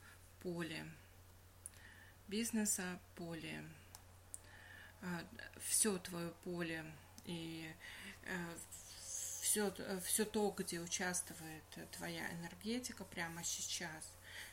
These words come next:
очищается от сглаза порчи. Просто пронаблюдай, представь это в каком-то виде, что порча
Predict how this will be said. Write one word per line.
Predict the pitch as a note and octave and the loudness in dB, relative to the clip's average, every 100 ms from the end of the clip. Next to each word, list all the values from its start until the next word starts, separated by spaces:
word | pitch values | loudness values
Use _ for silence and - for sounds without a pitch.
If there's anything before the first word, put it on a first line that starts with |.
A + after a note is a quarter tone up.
| - | -4
очищается | F#3 F3+ - - - - D#3+ D#3+ F3+ - G3+ - | 2 4 4 4 4 2 0 -2 -2 0 0 -2
от | - E3 - | -4 -6 -6
сглаза | - E3 D#3+ D#3 - | -2 -2 -2 -6 -6
порчи. | F3+ F#3+ G#3 - F#3 - | -4 -2 0 -2 -2 -6
Просто | F3+ - F3 | -6 -6 -6
пронаблюдай, | - D#3+ D3+ E3 D#3 F3 F3+ A3+ - - - - - - | -6 -6 -6 -10 -4 0 2 2 -2 -10 -8 -8 -10 -6
представь | F3 - - F3 F#3 | -2 0 2 2 0
это | - | 0
в | F3+ | -4
каком-то | - F#3 F3+ F3 F3 D#3+ | -4 -6 -2 -2 -2 -6
виде, | E3+ E3+ E3 F3 | -4 -6 -4 -4
что | - - D3+ D3+ - - | -4 -4 -6 -8 -10 -6
порча | F3 G3+ - - E3+ | -2 -2 -2 -2 -2